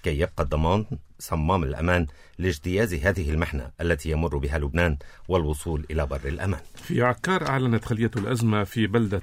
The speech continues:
Speaker 2: رحبي تسجيل إصابتين جديدتين، ليصبح عدد المصابين الإجمالي ثمانية بعد تعافي البعض.
Speaker 1: كما أعلنت بلدية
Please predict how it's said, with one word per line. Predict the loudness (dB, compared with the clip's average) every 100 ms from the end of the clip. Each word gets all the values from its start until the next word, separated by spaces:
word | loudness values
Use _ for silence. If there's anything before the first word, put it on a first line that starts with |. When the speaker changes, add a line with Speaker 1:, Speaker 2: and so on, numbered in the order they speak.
| -2
Speaker 2:
رحبي | -4 -2 -4 -2
تسجيل | -2 -2 -2 -4 -4
إصابتين | -2 0 0 0 0 0
جديدتين، | 0 0 0 -2 0 0 2
ليصبح | 0 -2 -4 -4 -2 -4 -6 -18 -12 -2
عدد | 0 2 2
المصابين | 0 -2 -2 -2 0 0
الإجمالي | 0 -2 -2 0 -2 -4
ثمانية | -4 0 2 4 2 0
بعد | -2 -4 -2 -2 -2 -4
تعافي | -2 2 2 0 -2
البعض. | 2 0 0 -12 -18 -20 -20 -20 -2
Speaker 1:
كما | 4 6 6 6
أعلنت | 6 8 6 6
بلدية | 4 4 4 0